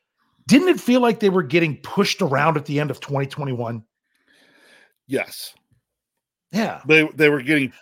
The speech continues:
Speaker 1: And there were
Speaker 2: pushed
Speaker 1: times that it seemed like they got
Speaker 2: off,
Speaker 1: pushed around.
Speaker 2: pushed
Speaker 1: Yeah.
Speaker 2: off the line. And they had some times this year, yes, where it felt like they were getting pushed around a bit. But overall, they did a fantastic job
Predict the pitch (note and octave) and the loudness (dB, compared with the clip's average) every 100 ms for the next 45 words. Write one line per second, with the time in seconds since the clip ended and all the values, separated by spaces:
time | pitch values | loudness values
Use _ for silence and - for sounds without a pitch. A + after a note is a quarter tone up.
0 | - D#4+ E4+ E4+ - C#4+ E4+ F#4+ C#4 F3 | 0 6 6 6 2 0 2 4 2 0
1 | E3 - C#3+ C#3 C#3 - A#2+ - F2 - | -2 -4 -2 2 2 0 -10 -18 -20 -20
2 | - F#3+ G3 - A2 D3+ D3 - D3 C3+ | -2 -2 -2 -8 -8 -4 -4 -4 -4 -4
3 | G#2 F2 F#2+ A2 C#3+ E3 G3 G#3 G#3+ A3+ | -6 -10 -12 -8 -2 0 2 2 0 -4
4 | - B3+ - - C#4+ A3 B2 A2 - C#3 | -6 -10 -10 -10 -4 -4 -4 -8 -8 -10
5 | - B2 F#2 - C#3 F#2+ - B2+ G2+ - | -10 -14 -14 -6 -6 -6 -12 -14 -12 -12
6 | A#2+ G#2+ C3 A2+ G#2 G2 G#2+ G2 F#2+ _ | -12 -10 -10 -10 -10 -12 -12 -12 -14 _
7 | _ _ _ _ _ - C#3 - B2+ A#2+ | _ _ _ _ _ -6 -6 -6 -8 -6
8 | A#2+ G#2 F#2 G#2+ _ A#2 - - F#3+ G#3 | -6 -8 -10 -12 _ -16 -12 0 0 0
9 | F3+ E3 E3+ C3 G2 F#2+ C#3 C#3+ C3 G#2 | 0 0 0 -2 -6 -6 -8 -8 -12 -12
10 | - C#3+ B2 C#3+ B2+ - A#2 C3+ B2 A#2 | -10 -10 -6 -6 -6 -12 _ -8 -6 -8
11 | C3 | -14